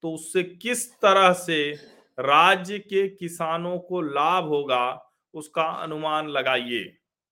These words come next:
ये जल युक्त शिविर अभियान टू पॉइंट ओ यानी दूसरा शुरू हो रहा है, क्योंकि पहली बार तो जो शुरू हुआ था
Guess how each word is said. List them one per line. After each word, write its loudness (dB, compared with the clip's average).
ये -4
जल 4
युक्त -6
शिविर 2
अभियान 0
टू -8
पॉइंट -2
ओ -2
यानी -10
दूसरा -6
शुरू -10
हो -2
रहा 2
है, 0
क्योंकि -12
पहली -2
बार 0
तो -4
जो -6
शुरू -10
हुआ 2
था -4